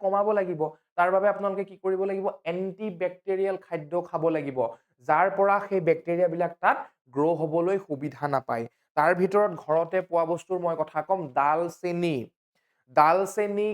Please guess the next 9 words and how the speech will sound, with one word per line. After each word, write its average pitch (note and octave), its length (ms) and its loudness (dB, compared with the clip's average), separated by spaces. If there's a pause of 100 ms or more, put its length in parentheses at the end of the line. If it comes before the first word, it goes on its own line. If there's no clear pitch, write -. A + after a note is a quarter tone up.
(120)
কেঁচা E3+ 420 2
হালধিৰ F3 540 4
ৰস, E3 180 4 (500)
নহৰু, E3+ 580 4 (500)
মৌজোল, F#3 680 2 (460)
আদা, C3+ 360 8 (460)
যিখিনি G3+ 380 -4
বস্তু G3+ 240 -6
আপোনালোকৰ F#3 340 -2